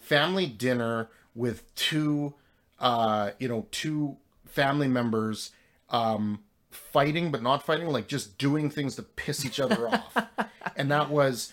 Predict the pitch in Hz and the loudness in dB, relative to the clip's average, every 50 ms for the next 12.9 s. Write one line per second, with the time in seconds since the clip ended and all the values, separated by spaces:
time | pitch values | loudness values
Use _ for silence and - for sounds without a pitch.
0 | - - 170 165 160 151 147 143 143 135 135 131 120 - - - - - - 151 | -8 -4 -2 -2 0 0 0 0 0 0 -2 -2 -4 -6 -6 -6 -6 -2 0 2
1 | 156 160 160 156 139 143 156 156 151 147 143 139 135 131 127 131 131 127 117 113 | 2 2 2 0 0 2 4 4 4 4 4 2 2 4 4 2 2 2 0 0
2 | 104 131 123 131 131 127 120 110 117 127 120 110 117 127 135 123 117 107 - - | 0 2 2 2 2 2 0 0 0 0 0 0 0 0 0 0 -2 -4 -6 -2
3 | - 156 151 151 147 - 143 139 135 135 127 127 127 123 107 117 117 123 123 131 | 0 0 0 0 0 -2 -2 -2 0 0 0 0 0 -2 -2 -2 -2 -2 -2 -2
4 | 127 127 123 117 107 104 107 107 - - - - _ _ - _ _ _ _ - | -2 -2 0 0 0 -2 -4 -6 -8 -12 -16 -20 _ _ -20 _ _ _ _ -2
5 | - 135 131 123 123 120 117 117 113 113 113 113 - _ _ _ _ _ _ - | 0 2 2 4 4 4 4 2 2 0 -2 -4 -6 _ _ _ _ _ _ -4
6 | 135 135 131 127 123 127 127 127 131 127 123 120 110 101 123 127 131 127 127 120 | -2 0 0 0 0 0 0 2 2 2 2 0 2 2 4 4 4 4 2 2
7 | 120 120 - - - 143 139 123 127 127 127 127 120 123 117 117 113 120 120 117 | 0 -2 -2 -4 -4 -2 -2 0 0 0 0 0 0 0 -2 -2 0 0 2 2
8 | 113 127 143 147 123 123 - 151 160 156 135 120 139 123 - 160 139 110 - 110 | 2 2 2 2 0 0 0 2 2 2 2 0 0 0 2 2 2 2 0 0
9 | 147 175 165 123 107 - - 107 104 101 98 - - - - - - - 156 156 | -2 0 -2 -4 -4 -6 -6 -4 -6 -8 -10 -12 -16 -16 -16 -16 -16 -8 -2 0
10 | 143 117 113 151 175 185 180 147 147 131 180 233 - - - - - - - 247 | 0 0 0 2 2 4 4 4 4 6 6 6 6 6 2 -4 -8 -4 -2 -2
11 | 202 135 143 151 180 147 147 147 139 135 151 147 - 156 151 135 - - - - | 0 2 0 2 2 2 2 2 0 0 -2 -2 0 0 0 0 0 -4 -10 -20
12 | - - - - - _ - - _ - - 147 151 143 - - - - | -20 -20 -20 -20 -20 _ -20 -20 _ -10 -2 0 0 0 0 -4 -10 -14